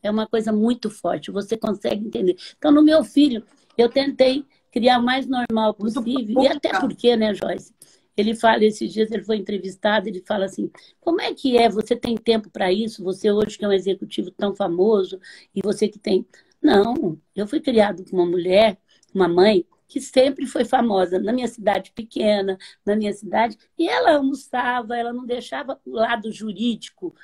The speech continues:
Speaker 1: falar mais alto. Então, ela almoçava, ela andava isso, ela andava de lancha. Então, assim, ela sempre foi uma pessoa muito normal, e eu sou normal na minha casa. Então, assim
Speaker 2: Você puxou
Speaker 1: Quem?
Speaker 2: bastante
Speaker 1: A
Speaker 2: ela, né?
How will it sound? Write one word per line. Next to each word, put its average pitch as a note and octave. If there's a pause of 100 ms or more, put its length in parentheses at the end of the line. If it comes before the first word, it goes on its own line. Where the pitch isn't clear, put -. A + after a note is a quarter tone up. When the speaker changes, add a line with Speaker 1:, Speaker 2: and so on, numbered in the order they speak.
(140)
Speaker 1:
falar G#3
mais G3+
alto. F3
Então, C4
ela D4
almoçava, B3
ela A3+ (260)
andava A3
isso, A3
ela A3
andava G#3+
de A3
lancha. G#3+ (320)
Então, C4+
assim, A#3+ (240)
ela D4
sempre F#4
foi D#4
uma C4
pessoa B3
muito A#3+
normal, G#3
e A3+
eu D4+
sou E4+
normal E4+
na C#4+
minha A3+
casa. F#3 (340)
Então, A3
assim B3 (2000)
Speaker 2:
Você B3
puxou D4+
Speaker 1:
Quem? B3+
Speaker 2:
bastante G3
Speaker 1:
A -
Speaker 2:
ela, A3+
né? C4+